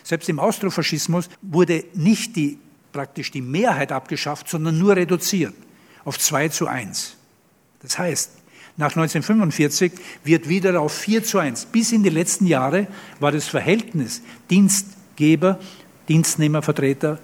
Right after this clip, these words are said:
zugunsten der Dienstnehmer vier zu eins. Es wurde die Parität eingeführt,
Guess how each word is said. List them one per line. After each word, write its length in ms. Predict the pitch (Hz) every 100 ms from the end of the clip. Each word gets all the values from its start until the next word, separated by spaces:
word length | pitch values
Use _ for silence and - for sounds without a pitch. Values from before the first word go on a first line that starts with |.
| -
zugunsten 580 | - - 151 185 - 170
der 100 | 143
Dienstnehmer 600 | - 156 151 151 135 139 -
vier 300 | - - 147
zu 180 | 147 156
eins. 520 | - 117 - - - - - _ _ _ _ _ _ _ _ _
Es 160 | - -
wurde 200 | 185 185
die 120 | 175
Parität 560 | - 160 160 156 175 175
eingeführt, 580 | 135 135 131 - 143